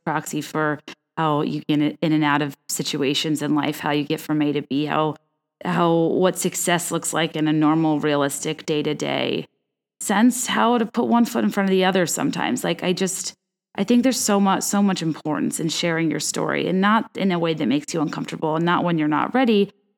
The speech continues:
I just mean, I guess, in having this podcast, even though it's weird and sometimes I question the validity of why I should ever have a platform, I also really do take it seriously, and I appreciate you being here and let me,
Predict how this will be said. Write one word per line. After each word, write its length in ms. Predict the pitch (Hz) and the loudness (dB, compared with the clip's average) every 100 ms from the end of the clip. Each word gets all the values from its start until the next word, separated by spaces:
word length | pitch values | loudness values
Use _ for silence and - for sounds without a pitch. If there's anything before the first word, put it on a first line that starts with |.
| _ | _
I 100 | 247 | 0
just 220 | 262 269 226 | 2 2 4
mean, 200 | 214 196 | 4 4
I 80 | |
guess, 500 | 180 175 165 - - - | 2 0 -2 -8 -12 -2
in 160 | 190 | 0
having 360 | 180 170 170 170 | 2 0 0 0
this 160 | 160 - | 0 -2
podcast, 640 | 160 151 156 156 151 - | -2 -2 0 -2 -2 -4
even 180 | 180 170 | -2 0
though 140 | 160 | 0
it's 280 | 160 - - - _ _ _ 196 | 0 -4 -6 -10 _ _ _ 0
weird 240 | 202 196 | 4 4
and 380 | 185 180 143 175 | 4 4 2 0
sometimes 380 | 175 165 170 160 | 0 0 0 0
I 60 | |
question 480 | 156 156 147 - 160 | -2 -4 -2 -2 -2
the 80 | 147 | -2
validity 520 | 156 147 151 151 143 | 0 0 -2 -2 -4
of 220 | 151 - | -4 -6
why 280 | 165 165 151 | -2 0 2
I 120 | 160 | 0
should 200 | 147 160 | 0 -2
ever 240 | 147 151 165 | -4 -4 -2
have 200 | 156 147 | -2 -2
a 60 | |
platform, 720 | 147 147 135 - 151 143 143 | -4 -4 -4 -4 -2 0 0
I 140 | 143 190 | 0 0
also 240 | 202 165 - - | 0 -4 -8 -10
really 320 | 190 214 214 | -2 0 2
do 180 | 156 127 | 0 -4
take 240 | 147 156 - | -6 -4 -4
it 180 | 151 - | -6 -8
seriously, 680 | - 156 151 147 160 151 156 | -6 -2 -2 -4 -4 -2 0
and 460 | 143 143 151 147 - - - _ _ _ - | 0 0 0 -4 -10 -18 -20 _ _ _ -4
I 80 | 175 | 0
appreciate 640 | 180 165 - 175 - 170 | 2 2 0 0 2 2
you 160 | 156 170 | 2 0
being 280 | 170 190 220 | 0 2 4
here 200 | 180 151 | 4 4
and 100 | 160 | 4
let 120 | 160 | 2
me, 200 | 165 | 0